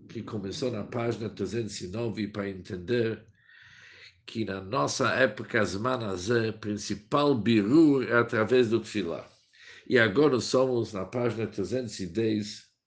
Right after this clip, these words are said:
seis linhas de baixo para cima. Diz o Alter Rebbe o seguinte: Vihine,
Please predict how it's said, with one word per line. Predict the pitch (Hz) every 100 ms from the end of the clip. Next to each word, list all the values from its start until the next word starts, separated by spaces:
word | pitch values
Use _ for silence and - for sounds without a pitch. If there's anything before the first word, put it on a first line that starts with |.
| _ _ _ - _ _
seis | - - 156 143 101
linhas | 117 143 123 110 92
de | 95
baixo | 95 107 104 82
para | - 82
cima. | - - - _ _ _ -
Diz | 156 165 131
o | 139
Alter | 127 113 120 127
Rebbe | 110
o | 101
seguinte: | - - - - -
Vihine, | 104 104 151 113 -